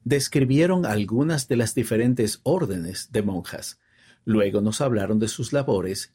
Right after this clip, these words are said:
y de su adaptación a la vida en el altiplano. Con una nueva perspectiva, vi a las monjas como espíritus bondadosos con metas, deseos y desafíos comunes. Servían a los demás,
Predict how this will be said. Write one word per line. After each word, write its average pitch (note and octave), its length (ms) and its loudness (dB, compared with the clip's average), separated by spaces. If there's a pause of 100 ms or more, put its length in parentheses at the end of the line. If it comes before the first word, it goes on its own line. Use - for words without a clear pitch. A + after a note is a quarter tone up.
(100)
y D3 80 4
de C3+ 120 4
su C3+ 220 2
adaptación A#2+ 960 -2
a D3+ 80 -2
la D3 140 0
vida A2 320 0
en G#2+ 100 2
el G#2 80 0
altiplano. G2+ 800 -8 (840)
Con D3 260 2
una F#3+ 220 2
nueva A#2+ 500 0
perspectiva, G2 840 -6 (280)
vi B2 240 0
a D3 100 0
las G2+ 280 -4
monjas A#2 500 -4
como G#2 240 -2
espíritus C3+ 680 -4
bondadosos G#2+ 800 -4
con F#2+ 280 -8
metas, - 540 -6 (240)
deseos B2 840 0
y D#3+ 100 0
desafíos D#3 720 -2
comunes. F2+ 680 -4 (400)
Servían G#2+ 580 0
a F#2 60 -2
los G2+ 200 -6
demás, D#3+ 540 -2